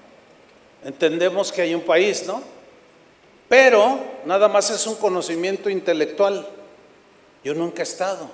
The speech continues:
no lo conozco, nunca he pisado su suelo. Esa es una, eh, explicación de yadá, saber algo por observación, meditación,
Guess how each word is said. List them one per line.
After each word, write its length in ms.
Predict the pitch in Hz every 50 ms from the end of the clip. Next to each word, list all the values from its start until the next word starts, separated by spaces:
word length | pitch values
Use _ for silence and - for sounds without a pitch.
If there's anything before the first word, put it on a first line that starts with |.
| - - - _ _ _ _ _ _ _ _ -
no 100 | 147 160
lo 180 | 180 190 -
conozco, 600 | - 160 165 170 190 220 214 - - 202 160 139 - - - - - _ _ _ -
nunca 220 | 160 175 - 202
he 40 | 196
pisado 480 | - 202 175 - - 190 180 180 190 180
su 140 | - -
suelo. 420 | 139 - - 214 226 226 196 147 120 - - - - - - - - _ _ _ _ _ _ _ _ _ _ _ _ _ _ _ _ _ -
Esa 220 | 170 160 - 190
es 140 | 175 - -
una, 640 | 202 196 196 202 202 196 185 165 143 120 - - - - - - - - - - - - - -
eh, 100 | 131 135
explicación 720 | 131 127 - - 160 156 151 - 160 139 - 185 180 180
de 120 | 190 185 175
yadá, 400 | 165 165 156 160 196 190 160 143
saber 500 | - - 160 143 156 180 196 190 208 - 147
algo 320 | 165 190 196 202 - -
por 140 | - 175 160
observación, 920 | 156 131 - - 170 156 139 143 135 - - - 180 175 180 190 202 202 196
meditación, 580 | 185 165 151 - 156 135 - - 180 170 180